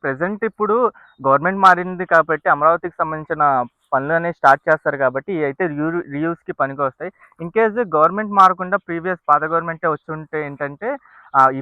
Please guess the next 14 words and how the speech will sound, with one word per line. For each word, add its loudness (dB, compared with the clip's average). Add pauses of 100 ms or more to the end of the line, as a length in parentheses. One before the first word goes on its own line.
పది 2
సంవత్సరాలు -2
ఏంటి, -4
ఇరవై 0
సంవత్సరాలైనా 0
ఈ -6
అలాగే 4
పడి -2
ఉండే -4
ఇక్కడే -4
వేస్ట్గా -6
అయితే. -6 (380)
ప్రజాధనం 0
అనేది 0